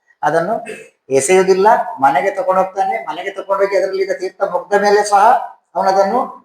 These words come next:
ಆ, ದೇವರ ಕೋಣೆಯಲ್ಲಿ ಎಣ್ಣೆ ಇಟ್ಕೊಳ್ಳಿಕ್ಕೆ ಹಚ್ಚಕ್ಕೆ ಅದನ್ನು ಮರುಬಳಕೆ ಮಾಡ್ತಾ ಇರ್ತಾನೆ. ಯಾರು ಕೂಡ ಅದನ್ನು ಎಸೆಯುವ ಪ್ರಶ್ನೆ, ಅದರಿಂದಾಗಿ ತ್ಯಾಜ್ಯ ಉತ್ಪನ್ನ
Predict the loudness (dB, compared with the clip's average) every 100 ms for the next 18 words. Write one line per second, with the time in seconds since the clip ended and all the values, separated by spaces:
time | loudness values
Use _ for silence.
0 | _ _ _ 2 2 4 4 4 2 2
1 | 2 4 2 2 2 2 2 0 -4 -6
2 | -2 0 0 -2 -6 -6 -4 -2 0 -2
3 | -2 -2 -2 0 -6 -8 -18 -18 -4 0
4 | 2 0 -2 -4 -6 -6 -4 -4 -6 -14
5 | -8 -4 0 0 0 0 2 2 0 0
6 | 0